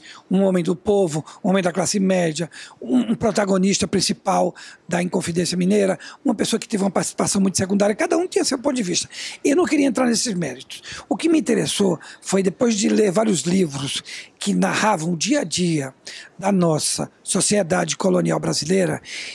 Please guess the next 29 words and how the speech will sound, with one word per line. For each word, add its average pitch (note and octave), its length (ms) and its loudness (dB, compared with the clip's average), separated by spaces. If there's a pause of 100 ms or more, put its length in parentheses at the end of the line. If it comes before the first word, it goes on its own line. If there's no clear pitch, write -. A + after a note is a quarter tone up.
eu G3+ 80 0
fiquei - 200 0
imaginando F#3+ 520 2 (140)
como F#3+ 500 2 (760)
esse - 380 0
alferes, G3 640 0 (280)
funcionário G#3+ 800 2
da C4+ 140 0
coroa, F3+ 600 -2 (760)
mudou G#3+ 420 2
o C#4+ 40 0
paradigma A3+ 760 0
dele F#3 340 0
e - 60 -2
se - 140 -2
transformou F#3+ 1000 2 (640)
em F#3+ 200 2
um F#3 40 2
rebelde F#3+ 600 0
contra C4+ 340 0
a A#3+ 40 -4
coroa A3+ 320 4
que A#3+ 200 -4
ele A3+ 160 0
trabalhava. - 600 -4 (600)
Como A4+ 200 2
é B4 60 2
que - 100 -8
surgiu? E3+ 560 0